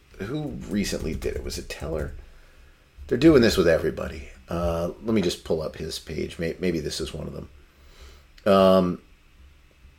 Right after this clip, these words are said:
so you, you can see that what the, what they did here, okay, they brought his salary down this year to one point oh eight,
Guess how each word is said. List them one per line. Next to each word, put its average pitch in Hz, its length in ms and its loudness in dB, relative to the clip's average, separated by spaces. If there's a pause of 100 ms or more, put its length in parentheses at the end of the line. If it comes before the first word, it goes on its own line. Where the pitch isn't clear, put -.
(360)
so 120 600 8
you, 120 100 2
you 110 160 0
can 110 140 2
see 127 260 4
that 110 220 4
what 104 260 4
the, 95 200 6
what 110 240 4
they 139 120 4
did 131 240 6
here, 95 480 2 (480)
okay, - 200 4
they 90 120 4
brought 107 260 6
his 104 220 0
salary 107 440 8
down 104 440 4
this 107 240 -2
year 110 140 2
to 95 80 2
one 98 260 2
point 98 320 0
oh 95 160 4
eight, 80 300 0